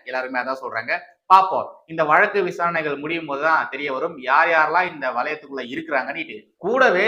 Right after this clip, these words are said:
திமுக எம் பி தயாநிதி மாறன் அவர்கள் இந்த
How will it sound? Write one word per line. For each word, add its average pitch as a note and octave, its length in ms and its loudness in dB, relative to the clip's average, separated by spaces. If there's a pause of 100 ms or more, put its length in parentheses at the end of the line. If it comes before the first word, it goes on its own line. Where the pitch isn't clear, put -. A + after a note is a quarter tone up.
(120)
திமுக B3+ 360 -4 (100)
எம் G3 180 -4
பி G#3 140 -2
தயாநிதி G3 400 4 (100)
மாறன் D#3+ 260 4
அவர்கள் C#3+ 320 -2 (240)
இந்த E3 160 -8